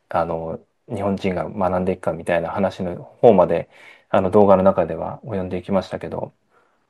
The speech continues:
うん、でもやっぱりそ-、改めて、うん、そこの歴史的事実を、まあ、とりあえず色眼鏡は置いておいて、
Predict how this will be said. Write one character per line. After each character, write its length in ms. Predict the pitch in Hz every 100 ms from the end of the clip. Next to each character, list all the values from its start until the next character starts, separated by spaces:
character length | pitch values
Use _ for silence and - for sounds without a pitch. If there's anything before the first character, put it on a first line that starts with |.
| -
う 40 | 92
ん、 220 | 90 98
で 100 | 123
も 80 | 104
や 60 |
っ 20 |
ぱ 100 | -
り 60 | 120
そ-、 140 | - - -
改 320 | 127 147 175
め 120 | 131
て、 340 | - - - _ _ _ _ _
う 60 | 110
ん、 380 | 120 120 123 127 151 _ _ _ _ _ _ _ _ _ _ _ _ _ _ _ _ _
そ 80 | -
こ 100 | -
の 100 | 95
歴 220 | 95 -
史 80 | 117
的 200 | 117 117
事 120 | 117
実 260 | 117 117 -
を、 360 | 92 87 - -
ま 120 | 139
あ、 220 | 98 - _ _ _ _ _
と 100 | -
り 80 | 160
あ 20 |
え 20 |
ず 220 | 123 87 -
色 200 | 110 143
眼 120 | 156
鏡 220 | 143 95
は 260 | 87 85 _ _ -
置 120 | 107
い 40 | 110
て 160 | -
お 80 | 113
い 60 | 107
て、 340 | - 90 87